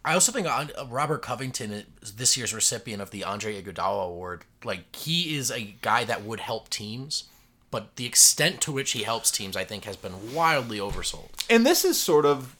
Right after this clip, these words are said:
Speaker 2: the situation Denver found themselves in, I thi-, in my opinion, with Jrue Holiday. Like, he's really good, but because he was sort of, like, the belle of the ball,
Speaker 1: Right.
Speaker 2: everybody had to go so, so aggressive if they wanted to try to pry him away. And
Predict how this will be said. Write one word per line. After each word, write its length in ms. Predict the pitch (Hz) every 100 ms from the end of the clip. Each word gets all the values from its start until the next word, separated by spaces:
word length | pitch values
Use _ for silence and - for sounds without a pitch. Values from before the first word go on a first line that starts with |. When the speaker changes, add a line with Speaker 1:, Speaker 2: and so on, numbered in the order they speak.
| - -
Speaker 2:
the 120 | 147
situation 800 | - - - - 160 156 151 127
Denver 320 | 135 139 131
found 240 | 131 135 131
themselves 380 | 123 135 120
in, 100 | 131
I 80 | 120
thi-, 160 | 110 -
in 120 | 135
my 180 | 123 143
opinion, 380 | 165 - 120 117
with 100 | 110
Jrue 220 | - 113
Holiday. 400 | 123 180 131 107
Like, 120 | 107
he's 200 | - 139
really 240 | 135 147 127
good, 400 | 170 202 107 - - - - _
but 180 | 160 131
because 460 | 143 - 170 196 -
he 160 | 175
was 260 | 165 170 156
sort 220 | 151 151
of, 180 | 143 -
like, 260 | 123 117
the 100 | 120 117
belle 240 | 123 131
of 160 | 127 123
the 40 |
ball, 460 | 110 160 120 107 - 147
Speaker 1:
Right. 160 | 117
Speaker 2:
everybody 600 | 214 240 233 170 180 165
had 160 | 160 165
to 60 |
go 180 | 156 160
so, 500 | 151 160 170 160 135 -
so 360 | 156 170 160 156
aggressive 600 | 135 135 160 214 - 135
if 120 | 135
they 100 | 139
wanted 260 | 139 143 135
to 80 |
try 180 | 131 143
to 60 | 135
pry 240 | 139 131
him 80 | 127
away. 360 | 123 147 175 131
And 160 | 113